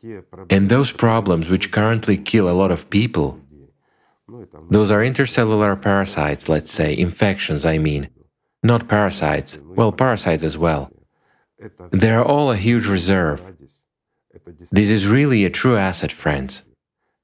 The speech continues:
which we can easily transform. What does it mean to transform?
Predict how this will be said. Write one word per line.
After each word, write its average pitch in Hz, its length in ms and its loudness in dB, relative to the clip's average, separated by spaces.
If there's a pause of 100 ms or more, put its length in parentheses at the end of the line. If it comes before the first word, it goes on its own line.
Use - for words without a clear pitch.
(140)
which 98 340 2
we 123 160 2
can 104 220 0
easily 139 400 2
transform. 92 840 0
What 123 140 4
does 143 120 0
it 120 140 0
mean 110 260 2
to 98 100 0
transform? 80 800 -2